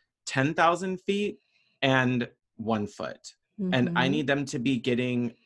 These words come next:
Speaker 1: a big picture of, like, "I think your, I think your processes could be streamlined here." And then that's the high level.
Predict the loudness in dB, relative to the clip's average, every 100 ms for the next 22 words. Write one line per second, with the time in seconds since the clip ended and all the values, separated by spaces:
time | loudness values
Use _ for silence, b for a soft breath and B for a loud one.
0 | -4 0 0 0 -4 -6 -2 0 2 2
1 | 2 0 0 -2 -2 -2 -4 0 2 2
2 | 2 4 4 4 4 2 -2 b b b
3 | b _ _ _ _ -2 0 0 0 -2
4 | 0 -2 0 -2 0 -2 -4 -4 -2 -2
5 | -2 -2 -2 0 0 -2 -6 0 2 4
6 | 4 0 2 2 4 2 -2 -2 2 2
7 | 0 -4 0 2 2 0 -2 -2 -4 -6